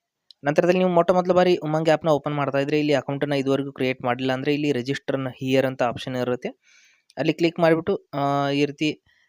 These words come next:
ನಿಮ್ಮ ಒಂದು ಫೋನ್ ನಂಬರ್ ಹಾಗೂ ನಿಮ್ಮ ಒಂದು ಸ್ಟೇಟನ್ನು ಸೆಲೆಕ್ಟ್ ಮಾಡಿ ಕಂಟಿನ್ಯೂ ಅಂತ ಕ್ಲಿಕ್ ಮಾಡಿಬಿಟ್ಟು ನಿಮ್ಮ ಅಕೌಂಟನ್ನು ಕ್ರಿಯೇಟ್ ಮಾಡ್ಕೊಳ್ಳಿ.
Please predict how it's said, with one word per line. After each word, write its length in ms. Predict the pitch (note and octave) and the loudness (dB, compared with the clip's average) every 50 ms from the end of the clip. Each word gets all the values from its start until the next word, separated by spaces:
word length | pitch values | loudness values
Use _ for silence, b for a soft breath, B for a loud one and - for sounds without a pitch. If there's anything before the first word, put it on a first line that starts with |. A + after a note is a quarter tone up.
| _ _ - | _ _ -8
ನಿಮ್ಮ 160 | D3 C#3+ D3 | -4 0 2
ಒಂದು 200 | D3 D3 D3+ D#3 | 2 2 2 0
ಫೋನ್ 280 | D3+ - - C#3+ C#3+ C#3+ | -2 0 2 2 2 2
ನಂಬರ್ 300 | D3 D3 C#3+ C#3+ C#3+ C#3+ | 2 0 4 4 4 2
ಹಾಗೂ 300 | C#3+ C#3+ C#3+ C3+ C#3 C#3+ C#3+ C#3+ - - - C3+ | 2 0 -2 -2 -2 -2 -4 -4 -6 -8 -14 -10
ನಿಮ್ಮ 200 | C3+ C3+ C3+ C#3 | -8 -6 -4 -4
ಒಂದು 220 | C#3 C#3 C#3 C#3+ | -4 -2 -4 -4
ಸ್ಟೇಟನ್ನು 480 | - - C#3+ C#3 C3+ - C#3+ C#3 C#3+ C#3+ | -4 0 0 0 2 0 -2 -2 -2 -4
ಸೆಲೆಕ್ಟ್ 360 | - C#3 C3 C3 B2+ - C#3 | -2 -2 -2 -4 -4 -6 -4
ಮಾಡಿ 240 | C#3 C#3 C#3 D#3 E3+ - _ _ _ _ _ _ _ _ - - | -2 0 0 0 -2 -4 _ _ _ _ _ _ _ _ -6 -2
ಕಂಟಿನ್ಯೂ 360 | C#3 C#3 C#3 C3+ C#3+ D3 C#3+ | -2 -2 0 -2 -2 0 0
ಅಂತ 140 | C#3+ C#3+ - | 0 0 -2
ಕ್ಲಿಕ್ 280 | D3+ - - C#3+ - - | -4 -2 -4 -6 -2 0
ಮಾಡಿಬಿಟ್ಟು 300 | C3+ C3 C3+ C3+ C#3 D3+ | -2 0 -2 -2 -4 -4
ನಿಮ್ಮ 180 | D3+ C#3+ C#3+ C3+ | -4 -2 -2 -4
ಅಕೌಂಟನ್ನು 480 | B2 - - B2+ B2+ B2 B2+ C3 C3+ | -4 -2 -4 -4 -2 0 0 0 0
ಕ್ರಿಯೇಟ್ 320 | - - A#2+ A#2 A#2+ A#2+ - | 0 0 0 0 0 -2 -4
ಮಾಡ್ಕೊಳ್ಳಿ. 400 | A#2 A2 G#2 - - C3 D3 G3 | -6 -8 -6 -4 -2 -2 -2 -2